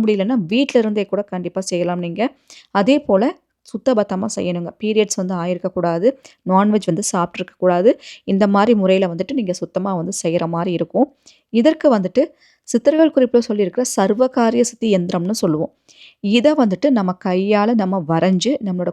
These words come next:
கோரிக்கையை வந்து அதுல வைக்க போறோம். எப்படி வந்து அதை செய்யணும் அப்படிங்கிறத இப்ப உங்களுக்கு பிக்சர்ல காமிச்சிருக்கேன். இந்த கட்டம் இருக்கு இல்லைங்களா, இது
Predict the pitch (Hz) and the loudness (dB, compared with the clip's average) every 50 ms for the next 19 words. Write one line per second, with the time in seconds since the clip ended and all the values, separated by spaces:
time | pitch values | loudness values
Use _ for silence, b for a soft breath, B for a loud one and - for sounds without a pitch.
0 | - - 196 208 226 233 - - 226 185 165 202 294 294 220 180 170 160 - - | 0 2 4 4 4 2 0 -4 -4 -4 0 2 4 4 4 2 0 -4 -6 -10
1 | - - 175 165 - - _ _ b b b b b b b 196 214 247 269 269 | -10 -8 -8 -8 -8 -10 _ _ b b b b b b b 2 4 4 4 4
2 | - 370 349 330 269 220 226 240 214 190 180 - - 185 175 175 190 190 202 196 | 2 2 4 4 4 4 2 2 0 0 -2 0 0 0 2 2 0 0 0 -2
3 | 175 165 - 175 165 156 160 160 - 285 311 - - 202 190 254 - - - 180 | -4 -4 -2 -4 -2 -2 -2 0 2 2 0 0 0 -2 -2 -2 -4 -4 -6 -8
4 | - - - 202 180 202 - - 196 165 170 185 185 - - 175 - - - - | -6 -4 -2 -2 -2 -2 -4 -4 -4 -4 -4 -4 -4 -6 -6 -6 -4 -6 -6 -6
5 | _ b b b b b b b - - 233 226 247 - - 233 226 226 - - | _ b b b b b b b 0 2 2 4 2 0 0 -2 -2 0 0 0
6 | 330 302 269 214 190 - - 196 185 180 180 180 208 208 - _ _ _ 214 233 | 2 2 2 2 0 0 0 0 0 0 -2 -2 -4 -4 -6 _ _ _ 2 4
7 | 247 | 4